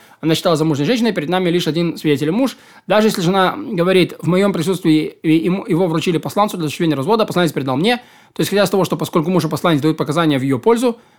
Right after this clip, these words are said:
то она может вести себя нагло, и не исключено, что развода не получила. Если посланцу для получения вручили гет, то есть он пришёл представлять интересы жены – для женщины, и он, а, отослал ей,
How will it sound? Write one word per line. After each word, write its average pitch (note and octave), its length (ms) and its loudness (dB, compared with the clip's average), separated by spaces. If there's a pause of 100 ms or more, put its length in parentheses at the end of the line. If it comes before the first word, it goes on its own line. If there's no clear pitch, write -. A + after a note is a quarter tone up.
то D3 100 -4
она F3 160 2
может E3+ 300 -2
вести D#3+ 380 -4
себя D#3 180 -2
нагло, G#3+ 280 0
и G3+ 140 -2
не G3 120 0
исключено, F3 340 -4
что F#3 100 -6
развода D#3+ 320 -4
не D#3 240 -2
получила. D#3 760 -4 (880)
Если C#4+ 180 -4
посланцу C#4+ 460 0
для A#3 80 0
получения A3 800 0
вручили G#3+ 520 0
гет, D3+ 480 -2
то - 80 -16
есть A#2+ 100 -10
он E3 120 0
пришёл G#3+ 240 2
представлять G3 440 0
интересы F#3+ 380 0
жены – D3 320 2 (920)
для E3 120 2
женщины, D#3 300 2
и D#3+ 60 -4
он, A3 320 2
а, F#3 360 4
отослал G3+ 420 2
ей, G3 680 2